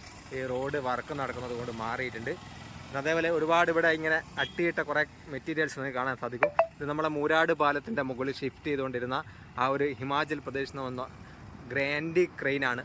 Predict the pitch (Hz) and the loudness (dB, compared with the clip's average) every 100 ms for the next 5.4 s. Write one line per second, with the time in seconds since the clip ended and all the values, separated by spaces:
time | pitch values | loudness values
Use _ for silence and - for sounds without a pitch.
0 | 123 143 143 151 - - - - - - | -2 0 0 -2 -4 -16 -16 -16 -18 -16
1 | - - 139 151 - 175 165 147 156 139 | -12 0 4 4 2 2 2 4 0 2
2 | 147 156 185 147 143 139 151 147 147 143 | 0 0 0 -2 0 4 4 4 2 2
3 | 143 139 139 131 123 160 147 135 123 123 | 2 2 4 4 4 2 2 2 2 0
4 | 151 - - - - - - - - 143 | 0 -4 -10 -10 -8 -6 -6 -8 -4 0
5 | 160 160 175 180 | 2 6 6 8